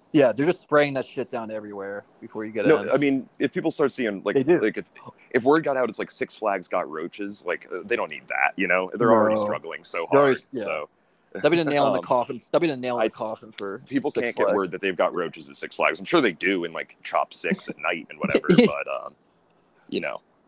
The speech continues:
Speaker 2: can't,
Speaker 1: What
Speaker 2: can't
Speaker 1: Six
Speaker 2: have that
Speaker 1: Flags
Speaker 2: happening.
Speaker 1: park would have roaches of all the Six Flags? What's, like, the one
Speaker 2: Magic
Speaker 1: that you would
Speaker 2: Mountain, based on what you've just told me about
Speaker 1: <laughs>
Speaker 2: L A. I feel like Magic Mountain
Speaker 1: <laughs> Yeah.
Speaker 2: definitely has roaches. Um,
Speaker 1: I'll be on the,
Speaker 2: I
Speaker 1: I'll be
Speaker 2: think
Speaker 1: on the, uh,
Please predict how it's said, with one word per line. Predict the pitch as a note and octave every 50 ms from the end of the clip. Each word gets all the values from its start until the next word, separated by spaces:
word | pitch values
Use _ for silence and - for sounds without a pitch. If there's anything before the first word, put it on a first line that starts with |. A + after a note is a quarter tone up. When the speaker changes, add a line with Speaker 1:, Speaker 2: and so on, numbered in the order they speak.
| _ _ -
Speaker 2:
can't, | - - G#2 C#3
Speaker 1:
What | D#3 G3
Speaker 2:
can't | G3+ G3+ F3
Speaker 1:
Six | A#3+ - -
Speaker 2:
have | -
that | -
Speaker 1:
Flags | D3 D3+ D3 D3+ C#3+ -
Speaker 2:
happening. | - -
Speaker 1:
park | - D3 C3 B2 B2 -
would | C3+ B2
have | C#3+ C3+ A#2+ -
roaches | B2 A#2 A2 - - - F#2 F#2+ - - -
of | B2+ A#2+
all | A#2+ B2
the | B2+
Six | B2+ - - B2 - -
Flags? | - - A2+ A2 A2 A2+ - -
What's, | A#2 - -
like, | C3+ -
the | B2
one | - A#2+ A#2+ A#2 G#2+
Speaker 2:
Magic | G#2+ B2 C3+ A#2 A2+ G2+
Speaker 1:
that | F#2+
you | F2
would | F#2 -
Speaker 2:
Mountain, | - F2+ E2+ E2+ -
based | - G2+ F#2 F#2 -
on | G2+ F#2
what | F#2 F#2 D#2
you've | F2 E2+ - -
just | F#2 - -
told | - E2+ E2 D#2
me | E2 D#2
about | D2 E2 E2 D#2
Speaker 1:
<laughs> | D#2+
Speaker 2:
L | D#2+ D#2 D#2+
A. | D#2+ E2 D2+ D#2+ F2 - G2 - - F2+
I | G2 G2+
feel | E2+ E2+ G2+ G#2+ F#2+
like | A2 G#2+
Magic | G2+ G2 F#2+ F2+ F#2 -
Mountain | F#2 - - -
Speaker 1:
<laughs> | A#3
Yeah. | G#3 G3+
Speaker 2:
definitely | G3+ F3+ - - -
has | - -
roaches. | E2 D#2+ D#2+ - - E2+ F2 F2+ - _ _ - C#3+ - _ _ _ -
Um, | G3+ - F#2 F3
Speaker 1:
I'll | E3 E3+
be | E3 F#3
on | F#3+ F#3
the, | F#3 F3+
Speaker 2:
I | G3 F#3
Speaker 1:
I'll | E3 E3
be | E3+
Speaker 2:
think |
Speaker 1:
on | F3+ F3+
the, | F3 F3 - -
uh, | D3 C#3 C3+ C3+ B2+ B2+